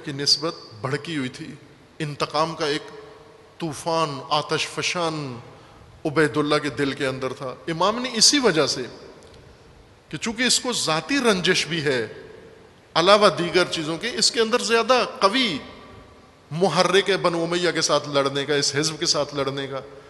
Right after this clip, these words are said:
اس کو زمامدار بنایا، سپہ سالار بنایا، اور اس کو لگ بھگ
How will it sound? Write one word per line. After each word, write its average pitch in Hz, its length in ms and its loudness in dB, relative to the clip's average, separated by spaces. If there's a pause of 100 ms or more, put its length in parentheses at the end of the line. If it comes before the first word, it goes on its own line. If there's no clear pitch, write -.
(380)
اس - 180 4
کو 202 200 2 (920)
زمامدار 147 540 0
بنایا، 156 360 0
سپہ 143 280 -2
سالار 135 420 -2
بنایا، 139 300 -6 (580)
اور 170 160 2 (100)
اس - 160 0
کو 226 100 -2 (340)
لگ 196 220 2
بھگ 226 180 0